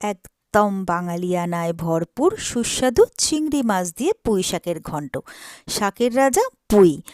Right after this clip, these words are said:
আর এই পুঁই শাকের ঘ্রাণ আর চিংড়ির স্বাদ মিলে তৈরি হবে এক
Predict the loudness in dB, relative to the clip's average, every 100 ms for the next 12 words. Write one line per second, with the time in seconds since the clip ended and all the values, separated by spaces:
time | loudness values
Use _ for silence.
0 | _ -4 -2 -4 -2 0 0 0 0 0
1 | -2 -2 4 6 6 2 -4 -4 -4 _
2 | 0 2 2 2 0 0 2 2 2 0
3 | 0 2 2 2 0 0 2 2 2